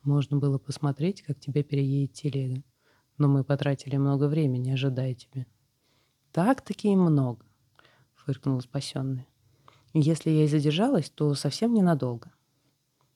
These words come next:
«Как ты говоришь, пришлось ждать тебя всю жизнь», ответил охотник. «Так долго». Хотя он просто ее передразнивал, но фраза прозвучала двусмысленно.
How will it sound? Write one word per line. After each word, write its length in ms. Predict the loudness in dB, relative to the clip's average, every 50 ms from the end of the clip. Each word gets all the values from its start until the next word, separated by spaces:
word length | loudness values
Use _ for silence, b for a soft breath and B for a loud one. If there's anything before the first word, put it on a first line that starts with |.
| _ _ _
«Как 200 | -4 -4 -4 -4
ты 100 | -6 -4
говоришь, 540 | -2 -2 -2 0 0 -2 -2 -4 -8 -18 _ _ _ _ _ _ _ _ _
пришлось 380 | -6 -6 -6 -4 -4 -4 -4 -4
ждать 340 | -4 -4 -4 -6 -6 -6 _
тебя 300 | -10 -8 -8 -8 -10 -10 -12
всю 260 | -12 -6 -2 -2 -2
жизнь», 360 | -2 -2 -4 -6 -8 -12 -18 _ _ _ _ _ _ _ _ _ _ _ _ _ _ _ -12
ответил 440 | -12 -8 -6 -6 -8 -6 -6 -6 -6
охотник. 640 | -6 -8 -10 -14 -12 -12 -14 -16 _ -16 _ _ _ _
«Так 300 | -8 -8 -8 -8 -10 -10
долго». 380 | -8 -8 -8 -8 -10 -14 -20 -20 _ _ _ _ _ _ _ _ _ _ _ _ _ _ _ _ _ _ _ _ _ _ _ _ _ _ _ _ _ _ _ _
Хотя 360 | _ -6 -6 -6 -4 -2 -2 0
он 120 | 0 0
просто 360 | 0 -2 -2 -2 -4 -8 -8 -6
ее 100 | -6 -6
передразнивал, 800 | _ -8 -8 -6 -4 -4 -4 -4 -2 -2 -4 -2 -4 -8 -12 _ _ -6
но 140 | -4 -4 -4
фраза 320 | -4 -4 -6 -6 -6 -6 -8
прозвучала 600 | -8 -6 -6 -6 -6 -8 -8 -8 -8 -6 -4 -4
двусмысленно. 760 | -4 -4 -6 -4 -4 -6 -6 -6 -10 _ -10 -10 -10 -10